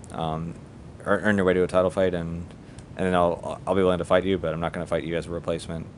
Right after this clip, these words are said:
on three weeks' notice," which is fair. Uh, Calvin Kattar's trying to call for that fight, but right now it looks like Zabit's just gonna be taken off of that card in general. Now, as far as what that means, I'm not entirely sure. I know that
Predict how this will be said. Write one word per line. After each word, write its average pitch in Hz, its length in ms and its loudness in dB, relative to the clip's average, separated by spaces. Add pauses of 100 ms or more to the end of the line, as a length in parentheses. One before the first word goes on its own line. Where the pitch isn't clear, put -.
on 85 120 -6
three 85 140 -4
weeks' 80 200 -6
notice," 90 380 -2
which 76 140 -12
is - 80 -14
fair. 87 240 2 (640)
Uh, 76 220 0
Calvin 92 260 2
Kattar's 90 320 0
trying 92 180 0
to 90 300 0
call 92 140 2
for 98 100 0
that 90 100 2
fight, 92 180 0
but 85 100 -2
right 90 140 2
now 87 140 -4
it 87 60 -4
looks 90 160 -4
like 82 80 -4 (880)
Zabit's 95 320 -2
just 92 160 -6
gonna 95 80 -2
be 90 40 -4
taken 87 220 -2
off 87 160 0
of 90 40 -4
that 85 140 0
card 87 200 4
in 80 100 -4
general. 90 340 0 (1120)
Now, 117 100 6
as 101 80 2
far 117 280 6
as 101 220 -4
what 98 140 0
that 87 100 0
means, 92 260 -4
I'm 101 80 -4
not 98 320 0
entirely 107 380 0
sure. 107 280 0
I 87 40 0
know 92 140 -2
that 90 220 0